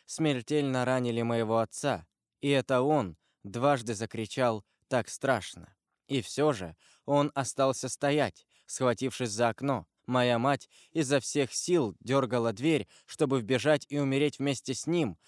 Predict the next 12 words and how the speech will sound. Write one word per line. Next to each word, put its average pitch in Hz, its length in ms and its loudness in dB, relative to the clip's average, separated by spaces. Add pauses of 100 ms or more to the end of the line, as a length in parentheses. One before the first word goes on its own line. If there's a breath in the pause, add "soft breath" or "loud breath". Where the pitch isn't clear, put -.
(140 soft breath)
но 156 180 4
дверь 131 260 0
была 127 260 2
заперта 127 520 0
изнутри. 117 560 -4 (580)
Вокруг 135 480 0
него 123 420 2 (320 soft breath)
корчились 147 580 0
в - 20 -20
предсмертных 131 640 -2
судорогах 127 580 -2
поликары. 135 600 0